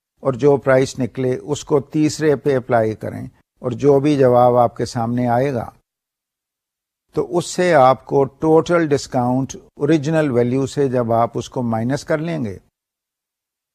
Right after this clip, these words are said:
تو آپ کے پاس وہ ٹوٹل ڈسکاؤنٹ آ جائے گا as, as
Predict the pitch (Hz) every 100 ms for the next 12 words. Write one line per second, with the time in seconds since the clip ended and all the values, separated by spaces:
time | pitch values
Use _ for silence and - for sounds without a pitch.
0 | _ 147 - 139 139 - 151 - 123 127
1 | 127 139 123 151 135 135 143 131 131 -
2 | 139 147 139 135 117 110 104 101 107 117
3 | - 139 127 139 139 113 107 _ _ _
4 | _ _ _ _ _ _ _ _ _ _
5 | _ _ _ _ _ _ _ _ _ _
6 | - 147 143 156